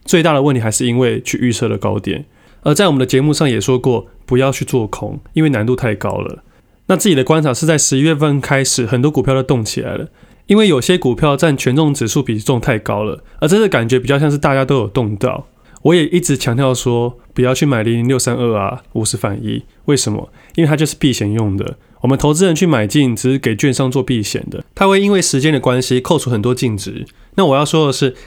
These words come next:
之前大家说零零六三二啊，很多外资去买，但如果你认真去查，你会查不到外资。那依照我的想法来说，他们应该是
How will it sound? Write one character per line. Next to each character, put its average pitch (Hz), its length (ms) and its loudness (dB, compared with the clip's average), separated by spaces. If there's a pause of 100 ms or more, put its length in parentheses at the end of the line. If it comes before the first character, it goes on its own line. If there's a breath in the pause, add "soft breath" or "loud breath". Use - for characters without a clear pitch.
(160 loud breath)
之 214 240 2
前 123 340 0
大 139 160 2
家 135 140 2
说 131 360 0
零 131 120 2
零 135 100 2
六 147 140 2
三 131 140 0
二 131 140 2
啊， 117 80 0
很 110 220 -2
多 147 220 0
外 151 160 2
资 127 120 0
去 127 180 -2
买， 104 340 -6 (360 soft breath)
但 180 140 0
如 160 100 2
果 147 160 2
你 117 60 0
认 147 140 4
真 135 100 0
去 131 120 0
查， 107 440 -4 (160)
你 117 80 -4
会 131 80 2
查 117 160 -2
不 110 80 -2
到 113 120 0
外 110 140 -2
资。 107 340 -8 (360)
那 190 100 2
依 185 180 2
照 170 140 2
我 123 100 2
的 113 60 2
想 120 180 -2
法 123 100 2
来 104 160 0
说， 107 340 -2 (100)
他 156 100 0
们 139 140 2
应 131 60 0
该 135 100 2
是 135 200 -4